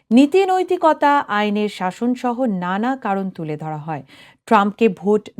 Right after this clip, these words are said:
না দিতে ভোটারদের আহ্বানও জানানো হয়। ট্রাম্পকে প্রেসিডেন্ট প্রার্থী হিসেবে বাছাইয়ের বিষয়কে হতাশাজনক বলেও মনে করে নিউ ইয়র্ক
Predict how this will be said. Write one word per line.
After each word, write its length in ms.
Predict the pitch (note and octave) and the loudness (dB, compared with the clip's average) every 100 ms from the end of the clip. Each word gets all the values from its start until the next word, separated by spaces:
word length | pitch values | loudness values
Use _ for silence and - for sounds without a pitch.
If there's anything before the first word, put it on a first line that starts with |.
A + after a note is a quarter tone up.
| F3+ | -4
না 120 | F#3 G#3 A#3+ | -2 -2 0
দিতে 240 | B3 A#3+ B3 G#3+ - | -2 0 -2 -2 -4
ভোটারদের 600 | G#3+ A3+ C4+ C#4 C4+ C4 - F#3+ | -6 0 0 0 -2 -2 0 0
আহ্বানও 360 | F#3+ G#3 A3+ G#3+ | 0 -2 -4 -2
জানানো 300 | D3+ C#3 C#3 C#3+ | -6 -6 -8 -10
হয়। 160 | D3 C3+ - - _ - | -14 -14 -20 -20 _ 4
ট্রাম্পকে 380 | B3+ C4+ B3+ D4 C4+ | 6 6 2 -2 2
প্রেসিডেন্ট 440 | A#3 A#3 C4 B3+ A#3 | 0 0 -2 -2 0
প্রার্থী 320 | G3 F#3 - | -4 -4 -8
হিসেবে 340 | F#3+ - G3 G3+ F3 | -8 -6 -4 -4 -2
বাছাইয়ের 440 | D3+ D#3 - E3+ E3 | -6 -6 -10 -10 -10
বিষয়কে 460 | D#3 - F#3+ F#3+ G3+ G3 - _ _ | -10 -8 -8 -4 -6 -6 -12 _ _
হতাশাজনক 720 | A#3+ C4 E4 E4 E4 D4+ D4+ C4 | 0 2 0 -2 -2 -2 -2 -2
বলেও 240 | C#4 C#4 C#4+ A#3 | -2 0 -2 -2
মনে 180 | F3+ E3 E3+ | -6 -6 -4
করে 160 | F3+ - - - - | -4 -4 -10 -20 0
নিউ 160 | A3 | 4
ইয়র্ক 160 | B3+ C4 | 4 2